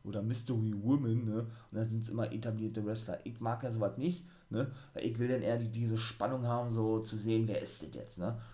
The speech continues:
Und dann da wirklich mitfiebern können, wenn ich die Entrance höre. Ja, dann war eben The Ratios, The Ratios selbst, also Dutch und Bateman,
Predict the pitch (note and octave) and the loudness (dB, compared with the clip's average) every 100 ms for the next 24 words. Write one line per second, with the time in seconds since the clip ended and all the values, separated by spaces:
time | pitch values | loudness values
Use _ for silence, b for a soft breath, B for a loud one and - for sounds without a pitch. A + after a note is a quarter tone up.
0 | B G#2+ A2+ A2+ A2+ A2+ A2+ A2+ A#2 B2+ | B -2 2 6 6 4 2 -2 0 0
1 | - A#2+ A#2 A2+ A#2 A2 A2 A2 A2 A#2+ | -2 -2 2 2 2 2 2 0 0 0
2 | G#2+ G2 - G2 G2 - B B B B | 0 -4 -6 -8 -8 -12 B B B B
3 | B B B C3 G#2+ - B B B B | B B B 10 10 8 B B B B
4 | - A#2 B2 C3 G2 B2 B2 A2 A#2+ A2 | -2 4 6 6 6 4 2 2 4 8
5 | A2 E3+ - E3 D3+ - - A2 A2+ A2+ | 8 6 4 2 0 -8 -6 2 6 6
6 | A#2+ - A2 G2 G2+ A2 D#3+ E3+ - A2 | 6 4 -2 -4 -2 2 2 0 -4 -4
7 | A2 G#2 A#2 - - B2 A2 A2 - - | -2 0 0 -2 -4 -2 2 2 2 0
8 | G#2+ G#2 | 2 2